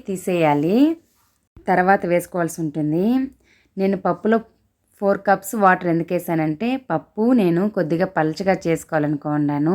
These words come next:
మరీ గట్టిగా లేకుండా. మామిడికాయ పప్పు పలచగా ఉంటేనే బాగుంటుంది రైస్లో కలుపుకొని తినడానికి. మీరు గట్టిగా చేసుకోవాలనుకుంటే వాటర్ అనేది త్రీ కప్స్ వేసుకోండి,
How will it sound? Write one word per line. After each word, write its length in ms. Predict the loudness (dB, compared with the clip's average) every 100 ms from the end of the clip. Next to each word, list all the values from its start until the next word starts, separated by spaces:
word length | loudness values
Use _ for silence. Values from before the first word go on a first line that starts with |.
| 2
మరీ 160 | 2 0 -2
గట్టిగా 340 | -4 -2 -2 0
లేకుండా. 420 | 0 0 0 2 2 0 -4 -18 -16 0 4
మామిడికాయ 480 | 4 2 2 0 0
పప్పు 280 | -4 -4 -4 0 0 2
పలచగా 420 | -2 -2 2 2 4
ఉంటేనే 260 | 2 0 2
బాగుంటుంది 500 | 2 2 0 0 0 0
రైస్లో 360 | 0 -2 -4 -4
కలుపుకొని 420 | -4 -6 -4 -6 -4
తినడానికి. 600 | -2 0 0 -2 -2 0 0 -2 -6 _ _ -20 _ -4
మీరు 260 | -2 2 2 2
గట్టిగా 320 | 0 2 2 2
చేసుకోవాలనుకుంటే 960 | 2 0 2 2 2 0 -2 -4 0 2 2 0 -4 _ _ _ _ _ _ _ _ _ _ _ -4 0
వాటర్ 260 | 2 2 2
అనేది 280 | 2 2 0
త్రీ 140 | 0 -2
కప్స్ 240 | -2 -4 -2
వేసుకోండి, 520 | -2 -2 -4 -2 0